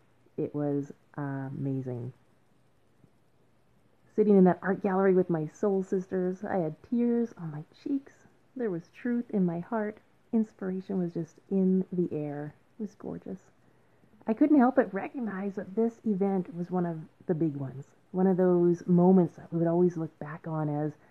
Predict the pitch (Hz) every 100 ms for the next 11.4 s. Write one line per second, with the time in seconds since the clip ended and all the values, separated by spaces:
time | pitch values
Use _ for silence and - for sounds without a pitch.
0 | _ _ 156 147 - 165 160 - 139 135
1 | 135 175 151 147 139 131 - 131 113 123
2 | - _ _ - 180 156 - - _ _
3 | _ _ _ _ - 170 156 147 135 160
4 | 156 151 170 160 151 - - - 170 -
5 | 160 156 147 175 185 156 180 - - 180
6 | 175 180 - - 170 202 208 240 226 214
7 | 202 202 208 196 196 190 185 175 165 180
8 | 175 180 147 131 - _ _ _ _ _
9 | _ _ _ _ _ _ _ - 214 202
10 | 196 180 _ _ - 208 196 190 190 185
11 | 180 156 151